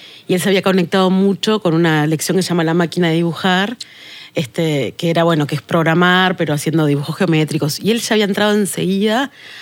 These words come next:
a hacer mandala, que de esa lección es la parte más difícil. Y cada uno que entraba a la clase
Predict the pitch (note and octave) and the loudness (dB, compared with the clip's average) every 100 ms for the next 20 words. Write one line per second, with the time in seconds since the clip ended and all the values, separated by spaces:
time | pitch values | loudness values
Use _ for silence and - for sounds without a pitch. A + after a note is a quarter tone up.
0 | - E3 G3 G3+ F3 F3 A#3+ B3 D#3 D#3+ | -8 -4 -2 0 0 2 2 0 -2 -2
1 | C#3+ C#3+ E3 D#3 F3+ D#3+ - G3 A3+ F#3 | -4 -2 -2 -2 -4 -4 -4 -2 0 -2
2 | E3 E3 D#3+ D#3 D3+ C#3 - C#3+ - F3+ | -2 -4 -2 -2 -2 -4 -8 -8 -6 -6
3 | - - F3 G3 G#3 A3+ A3+ G3 E3 E3 | -8 -8 -8 -2 0 0 -2 -2 -4 -2
4 | F#3 F#3 E3+ E3+ F3 - A#3 | -2 0 -2 -2 -4 -4 -4